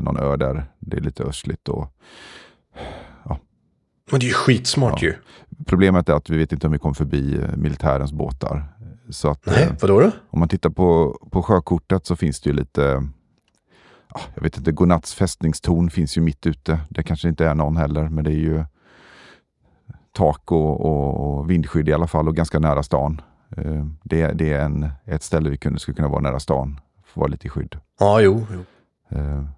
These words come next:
Speaker 1: men vi, vi tar en sak i taget här nu, eh, för att, eh, för det här. Är det någonting ni vill göra när vi ändå går i land? Är det något ni vet, något ställe ni vill springa och försöka hitta något, hämta något? Någon ni känner eller något annat?
Speaker 2: Nej, jag har, alltså, jag har ingen,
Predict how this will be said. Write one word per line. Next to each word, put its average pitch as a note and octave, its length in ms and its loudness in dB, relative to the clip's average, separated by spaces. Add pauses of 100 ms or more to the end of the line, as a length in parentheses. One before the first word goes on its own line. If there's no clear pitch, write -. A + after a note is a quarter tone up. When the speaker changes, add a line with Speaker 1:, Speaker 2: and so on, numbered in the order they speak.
Speaker 1:
men F#2 240 4
vi, F#2+ 300 4
vi F#2+ 140 2
tar F#2+ 200 2
en E2+ 100 4
sak D#2 240 -2
i D2+ 40 -2
taget C#2+ 400 0
här C2+ 120 2
nu, C#2+ 200 -2 (300)
eh, D2 420 -4 (840)
för - 260 -4
att, - 240 -10
eh, D2 160 -4 (460)
för - 120 -10
det D2 80 -2
här. C2+ 260 -6
Är - 120 -4
det G2 100 6
någonting G2 260 4
ni F#2+ 120 4
vill G2 140 2
göra E2+ 180 4
när D#2+ 140 2
vi D#2+ 60 4
ändå D2+ 340 0 (180)
går E2+ 360 2
i E2 40 6
land? D#2+ 380 2 (220)
Är - 140 -6
det D#2 100 2
något D2+ 280 -2
ni D#2+ 120 2
vet, - 400 -4
något D2+ 100 -6
ställe C#2+ 280 -2
ni D2 100 0
vill D2 100 0
springa D2+ 420 -2
och C#2+ 60 -4
försöka D#2 180 -4
hitta D#2+ 300 -2
något, C#2+ 200 -4
hämta D#2+ 280 0
något? - 340 -6 (180)
Någon D#2 220 -2
ni D#2 60 0
känner D#2 360 0
eller D2+ 220 -2
något D2+ 180 -2
annat? D2 400 -4 (360)
Speaker 2:
Nej, C#3 400 4
jag D3 180 6
har, D#3 100 6
alltså, A#2+ 180 2
jag B2 280 4
har D3 120 6
ingen, A#2+ 600 2